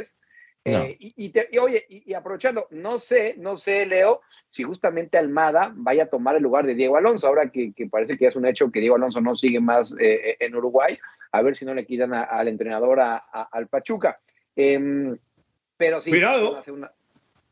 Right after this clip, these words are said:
Speaker 1: sí, por eso yo, yo, yo, yo no lo descartaría. Tú tienes más información de eso, obviamente. Em,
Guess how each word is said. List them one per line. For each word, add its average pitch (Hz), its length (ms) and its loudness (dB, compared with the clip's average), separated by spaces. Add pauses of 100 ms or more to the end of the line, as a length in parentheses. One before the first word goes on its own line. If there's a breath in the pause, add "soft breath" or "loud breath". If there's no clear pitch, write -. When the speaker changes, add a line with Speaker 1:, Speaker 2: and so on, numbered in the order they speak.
(440)
Speaker 1:
sí, 170 500 2
por 147 100 -8
eso 143 80 -8
yo, 139 120 -2
yo, 127 160 -4 (120)
yo, 120 340 -2
yo 143 120 0
no 160 80 -4
lo 160 80 -2
descartaría. 135 720 0
Tú 123 120 -8
tienes 135 160 0
más 135 120 0
información 120 440 -2
de 131 80 4
eso, 135 180 2
obviamente. 135 520 0 (440 loud breath)
Em, 139 680 0